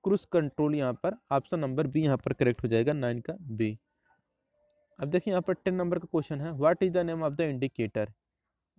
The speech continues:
आपको जो फिगर में टीसीएस आप यहाँ पर दिख रहा है, ये जो इंडिकेटर है, ये कहलाता है हमारा ट्रैक्शन कंट्रोल। तो ट्रैक्शन कंट्रोल यहाँ पर करेक्ट आंसर हो जाएगा ऑप्शन नंबर सी।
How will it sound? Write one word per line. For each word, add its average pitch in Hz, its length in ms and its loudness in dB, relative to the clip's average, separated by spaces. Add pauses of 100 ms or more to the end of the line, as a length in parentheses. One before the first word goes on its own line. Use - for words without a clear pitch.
(120)
आपको 147 300 0
जो 170 400 0
फिगर 160 240 0
में 165 140 -2 (100)
टीसीएस 170 440 -2
आप 143 320 -2
यहाँ 131 160 -2
पर 135 180 -4
दिख 143 200 -6
रहा 123 100 -2
है, 135 80 -6 (180)
ये 147 80 4
जो 156 160 4
इंडिकेटर 139 540 4
है, 135 180 0 (380)
ये 185 120 6
कहलाता 277 340 0
है 131 60 -2
हमारा 151 220 -2 (540)
ट्रैक्शन 180 420 2
कंट्रोल। 120 540 -2
तो 131 120 -6
ट्रैक्शन 165 500 -2
कंट्रोल 156 400 -2
यहाँ 147 120 -2
पर 143 140 -6
करेक्ट 135 280 -6
आंसर 135 220 -4
हो 123 60 -4
जाएगा 120 220 -2
ऑप्शन 117 300 -2
नंबर 113 240 -6 (340)
सी। 110 340 -4